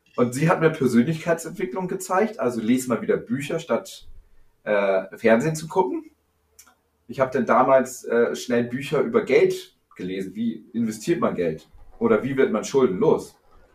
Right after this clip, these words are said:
Und ich hab ihr meine ganzen Modelkontakte gegeben. Sie wurde dann auch internationale Miss, äh, Miss Germany in manchen Bereichen.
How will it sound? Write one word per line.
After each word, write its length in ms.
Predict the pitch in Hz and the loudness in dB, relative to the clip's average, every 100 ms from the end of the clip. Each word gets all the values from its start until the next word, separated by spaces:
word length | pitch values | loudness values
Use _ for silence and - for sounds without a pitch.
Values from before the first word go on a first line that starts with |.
| _ _ _ _ | _ _ _ _
Und 180 | - 117 | -2 0
ich 180 | 127 127 | 0 -4
hab 160 | 135 | -6
ihr 140 | 117 143 | 0 2
meine 200 | 135 135 | 2 2
ganzen 320 | 135 - 151 | -2 -2 0
Modelkontakte 720 | 214 202 - 110 104 95 95 | 2 2 -2 -8 -10 -12 -12
gegeben. 360 | 85 82 82 80 | -14 -12 -10 -8
Sie 180 | 113 120 | -6 0
wurde 200 | 135 117 | 0 2
dann 220 | 117 117 | 0 0
auch 180 | 131 139 | -2 -2
internationale 800 | 139 143 127 120 135 117 113 | -6 -2 -2 -2 -2 0 2
Miss, 300 | 117 113 - | 2 -2 -6
äh, 100 | 104 | -6
Miss 180 | 110 107 | -4 -4
Germany 460 | - 156 151 117 95 | 2 4 4 0 -2
in 160 | 95 | -10
manchen 320 | 95 92 92 82 | -10 -12 -14 -20
Bereichen. 420 | - 73 78 | -20 -20 -20